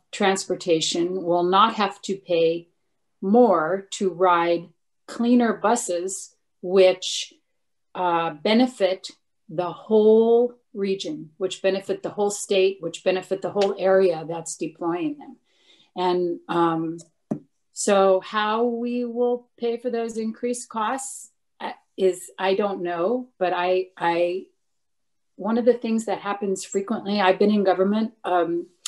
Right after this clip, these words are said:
just a few years, and we get mandates,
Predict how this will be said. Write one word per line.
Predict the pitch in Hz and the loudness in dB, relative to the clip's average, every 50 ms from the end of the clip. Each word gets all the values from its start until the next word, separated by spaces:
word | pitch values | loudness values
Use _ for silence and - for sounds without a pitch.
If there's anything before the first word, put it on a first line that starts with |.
| - - _ - | -18 -18 _ -6
just | - 285 - - | -4 -2 0 0
a | 285 | -2
few | 277 - 220 208 | 0 2 2 2
years, | 196 170 156 151 165 196 - - - - - - - _ _ _ _ _ _ _ - | 2 2 2 0 0 -2 -2 -4 -12 -14 -16 -16 -16 _ _ _ _ _ _ _ -2
and | 214 214 214 214 208 208 202 202 196 196 202 196 - - - - | 0 2 4 4 4 4 2 2 0 0 0 -2 -4 -6 -10 -6
we | 208 190 214 196 | -2 -2 0 2
get | 202 220 214 | 2 2 4
mandates, | 220 220 226 233 240 240 - - - - _ - - - - | 4 4 4 4 4 4 4 2 0 -2 _ -20 -20 -20 -20